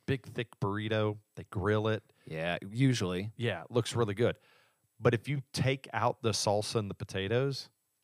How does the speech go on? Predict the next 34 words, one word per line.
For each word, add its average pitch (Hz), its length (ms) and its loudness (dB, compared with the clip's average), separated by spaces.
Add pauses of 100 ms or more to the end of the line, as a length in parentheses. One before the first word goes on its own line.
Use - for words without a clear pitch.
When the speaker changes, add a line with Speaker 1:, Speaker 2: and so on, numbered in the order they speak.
(300)
Speaker 1:
it's - 200 -12
just - 280 -8
kind 120 280 -8
of 117 100 -6
an 87 80 -6
egg 87 280 -8
wrap, 226 380 -8 (1120)
and 95 120 -8
it's - 200 -10
not 104 340 -4
really. 107 160 -2 (200)
Okay, 143 280 4
so 147 240 10
l-, 139 60 -2 (360)
can, 143 140 2 (580)
real 151 140 12
quick, 120 200 2 (280)
this 165 200 8
is 147 140 4
a 127 80 6 (340)
pet - 260 4
peeve 113 320 -4
I 113 140 -2
think 107 400 -4
that 104 160 -2 (1160)
restaurants 147 480 6
should 120 160 -2
not 117 200 2
be 123 60 -2
allowed 104 220 0
to 92 60 -12
get 98 120 -6
away 87 180 -4
with. 62 140 -14